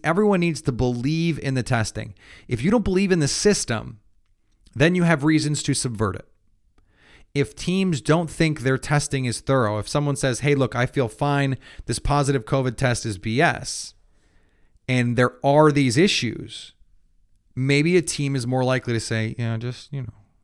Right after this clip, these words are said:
just come out and practice. It'll be okay." And now it's a situation where, "Oh, no, they really were positive. That was a real positive, not a false positive." And now you're in trouble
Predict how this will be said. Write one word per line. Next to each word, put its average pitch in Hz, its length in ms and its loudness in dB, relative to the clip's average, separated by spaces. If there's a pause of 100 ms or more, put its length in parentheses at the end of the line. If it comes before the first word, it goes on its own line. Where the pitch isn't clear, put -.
just - 180 -20
come 104 140 -12
out - 120 -10
and - 100 -18
practice. - 420 -20
It'll - 180 -20
be - 80 -20 (140)
okay." - 120 -20 (1160)
And 113 320 2
now 123 600 0 (640)
it's - 140 -6
a 127 60 0
situation 120 680 0
where, 113 420 0 (220)
"Oh, 131 320 2
no, 135 180 4
they 123 120 4
really 131 200 4
were 120 240 6
positive. 98 500 -4 (300)
That 151 180 0
was 143 120 2
a 113 100 2
real 123 320 4
positive, 104 480 0
not 107 220 0
a 110 40 -2
false 104 280 -4
positive." 92 500 -4 (500)
And 107 400 0
now 110 180 2
you're 110 160 0
in 98 60 -4
trouble 127 380 -2